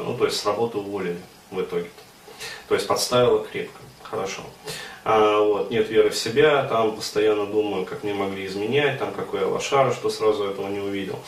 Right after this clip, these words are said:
А, вот, в данный момент всё делаю через силу, просто не по кайфу жить, стал невротиком, постоянно курю, бухаю, абонемент в фитнес покрылся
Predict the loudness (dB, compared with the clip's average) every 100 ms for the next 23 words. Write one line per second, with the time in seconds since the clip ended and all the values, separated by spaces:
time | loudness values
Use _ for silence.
0 | -10 -10 -12 -6 0 2 2 2 0 0
1 | 2 2 2 0 -2 -4 -6 -4 -2 -2
2 | -4 -6 -6 -2 2 2 2 0 0 -6
3 | -8 -4 -4 -2 -2 -2 -4 -2 -4 -2
4 | 2 2 2 -2 -2 -2 -8 -4 -4 -2
5 | -4 -4 -4 -6 -2 2 2 2 -2 -2
6 | -2 0 0 -2 -8 -6 -6 -6 -6 -2
7 | -4